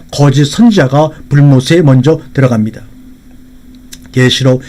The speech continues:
십구 장 마지막에서는 짐승과 거짓 선지자가 불못에 던짐을 당하면서 요한일서에서 말하는 대로 "우리의 이김은 이것이니 우리의 믿음이라고." 하는 그 이김이 바로 계시록 십구 장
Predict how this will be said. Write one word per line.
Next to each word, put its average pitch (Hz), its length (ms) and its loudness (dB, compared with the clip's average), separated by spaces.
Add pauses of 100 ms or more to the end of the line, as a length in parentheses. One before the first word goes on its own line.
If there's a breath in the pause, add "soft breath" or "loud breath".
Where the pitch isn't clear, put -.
(120 loud breath)
십구 202 320 -4
장 175 160 -2
마지막에서는 143 720 0 (260 loud breath)
짐승과 165 800 0 (180 loud breath)
거짓 190 380 -2
선지자가 170 600 0 (240 loud breath)
불못에 214 520 2
던짐을 156 520 0
당하면서 127 720 0 (360 loud breath)
요한일서에서 180 800 0
말하는 139 480 2
대로 131 320 0 (180 loud breath)
"우리의 196 460 2
이김은 214 560 0
이것이니 143 600 0 (220 loud breath)
우리의 131 440 2 (140)
믿음이라고." 196 680 2
하는 170 300 -2
그 269 180 0
이김이 151 400 2
바로 131 340 -2 (240 loud breath)
계시록 127 440 -2
십구 - 280 -4
장 175 220 -2